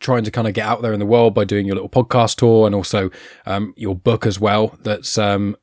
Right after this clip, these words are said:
I think either has just come out or is coming out. Um, so rather than asking rhetorical questions, I'll ask you, Doctor Blaine, um, when is your book coming out? What's it about?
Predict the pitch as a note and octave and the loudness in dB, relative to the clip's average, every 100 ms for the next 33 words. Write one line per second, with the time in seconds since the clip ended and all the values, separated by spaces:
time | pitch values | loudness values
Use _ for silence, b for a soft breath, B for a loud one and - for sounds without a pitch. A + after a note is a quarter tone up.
0 | _ G2+ A2 - - - A#2+ A2 G#2+ - | _ -10 -10 -10 -16 -2 0 0 -2 -2
1 | C3 - C#3+ C#3+ A2 A2+ - A2+ A2 B2 | -2 2 2 2 0 -2 -2 -4 -2 -4
2 | - - B B B - A2+ A#2 - A#2+ | -6 -16 B B B 0 2 2 2 2
3 | A#2+ b b b _ _ D#3+ E3 B2 A#2+ | 2 b b b _ _ 2 2 4 2
4 | A#2+ A#2+ G2+ - - C3 A#2+ G2+ - D#3+ | 2 -4 -8 -8 -4 0 0 0 0 0
5 | - F#2 B2 - _ B2 F3+ A3 - E2 | 0 -8 -8 -10 _ 0 2 2 0 -14
6 | - b b b b - A3 - - - | -18 b b b b 0 2 2 2 2
7 | G#2 E2+ B B B D3 D#3+ E3 D#3+ D3+ | 2 -6 B B B 0 0 -2 -4 0
8 | G3 F#3+ E3 D#3+ B2+ C#3 C3 A#2+ A#2+ B2 | 0 0 2 2 0 -2 0 2 2 0
9 | - b C3 D3+ - D3+ A#2 F#2+ F#2 A2+ | -2 b -4 -2 -2 -4 -4 -2 -2 -4